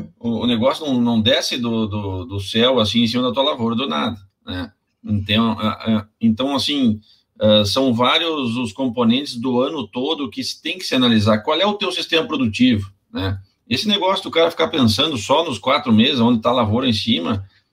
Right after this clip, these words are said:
cara, não dá mais, não dá. Ah, porque, assim, ó, tudo, tudo, hoje tá tudo muito sistêmico,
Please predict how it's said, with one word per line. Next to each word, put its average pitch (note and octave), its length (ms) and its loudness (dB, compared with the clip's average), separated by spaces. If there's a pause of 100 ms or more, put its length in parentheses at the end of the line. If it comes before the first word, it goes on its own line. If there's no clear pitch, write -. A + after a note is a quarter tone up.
(120)
cara, G#2+ 220 0
não D#3+ 180 -2
dá C3 200 2
mais, G#2 340 -2
não F#2 180 -4
dá. A2+ 360 -4 (480)
Ah, B2+ 540 4 (180)
porque, C3+ 220 -4
assim, D#3+ 240 -2
ó, D#3 160 -4
tudo, E3 520 -4
tudo, D#3 680 -4
hoje D#3 260 0
tá A#2 160 2
tudo D#3+ 300 -2
muito E3 260 -4
sistêmico, C3+ 880 0